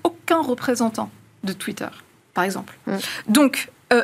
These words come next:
Speaker 1: il va y avoir des ma-, des, des coupes massives dans les effectifs, euh, de l'ensemble des big tech, pour d'autres raisons, qui sont la normalisation de leur modèle économique. Donc, à partir de ce moment-là,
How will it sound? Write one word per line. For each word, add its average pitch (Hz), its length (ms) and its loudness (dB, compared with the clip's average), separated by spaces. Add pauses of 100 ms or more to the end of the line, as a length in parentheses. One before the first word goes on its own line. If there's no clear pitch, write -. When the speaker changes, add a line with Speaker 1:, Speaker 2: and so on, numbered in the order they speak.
(100)
Speaker 1:
il 254 220 6
va 277 120 4
y 277 80 4
avoir 285 180 2
des 233 100 2
ma-, 262 380 6
des, 220 240 0
des 233 140 4
coupes - 320 -2
massives 277 640 4
dans 233 120 2
les 214 240 0
effectifs, 269 720 -2
euh, 240 140 -2
de 196 160 2
l'ensemble 269 500 2
des 202 120 -2
big 190 260 -6
tech, 170 180 -6 (400)
pour - 240 -6
d'autres 269 400 2
raisons, 208 380 0 (420)
qui - 120 0
sont 233 180 4
la 220 100 6
normalisation 208 680 2
de 220 80 4
leur 190 120 2
modèle 202 240 2
économique. 185 500 -2 (280)
Donc, 240 160 2
à 294 100 4
partir 320 360 -4
de 254 80 -6
ce 262 140 -4
moment-là, 233 460 0